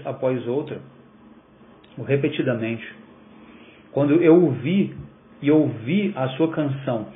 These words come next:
meu coração se encheu com um êxtase indescritível.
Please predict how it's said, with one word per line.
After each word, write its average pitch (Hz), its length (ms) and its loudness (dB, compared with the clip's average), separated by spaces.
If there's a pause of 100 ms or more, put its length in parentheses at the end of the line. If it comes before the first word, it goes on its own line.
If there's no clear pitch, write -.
(280)
meu 135 200 2
coração 151 520 2 (120)
se 156 60 -4
encheu 135 560 0 (180)
com 143 140 -6
um 127 160 0
êxtase 135 440 2
indescritível. 135 1120 -6